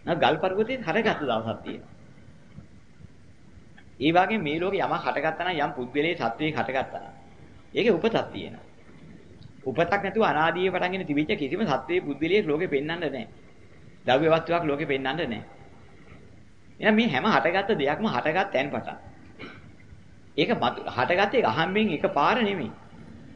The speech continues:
ක්‍රමක්‍රමයෙන් ඒකට අවශ්‍ය කරන පසුතලය හැදිලා. ඒක උදා වුණා. උදා වෙනවා කියන්නේ සකස් වෙලා එනවා.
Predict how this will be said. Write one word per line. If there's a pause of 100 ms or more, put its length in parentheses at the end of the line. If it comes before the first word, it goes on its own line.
(200)
ක්‍රමක්‍රමයෙන්
ඒකට
අවශ්‍ය
කරන
පසුතලය
හැදිලා. (840)
ඒක
උදා
වුණා. (1700)
උදා
වෙනවා
කියන්නේ
සකස්
වෙලා
එනවා.